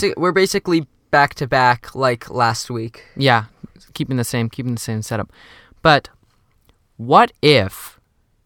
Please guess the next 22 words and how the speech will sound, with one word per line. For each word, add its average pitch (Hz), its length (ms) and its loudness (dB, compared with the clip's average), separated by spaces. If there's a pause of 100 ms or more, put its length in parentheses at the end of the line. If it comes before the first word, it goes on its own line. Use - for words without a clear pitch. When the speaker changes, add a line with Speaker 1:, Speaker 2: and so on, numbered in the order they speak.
(400)
Speaker 2:
what 156 260 2
if - 360 0 (180)
we 147 160 0
are 160 100 4
not 135 220 2
actually 101 360 -6
in - 40 -12
the - 80 -12
closet? - 380 -18 (960)
What 190 160 6
if 233 160 4
we 220 140 2
are 185 80 2
not 151 340 2
sitting 110 380 -2
on 104 140 -4
the 101 60 -2
ground? 95 460 -6 (920)
What 139 340 0 (100)
if 117 460 -2 (560)
we 160 460 -4 (140)
are 107 440 2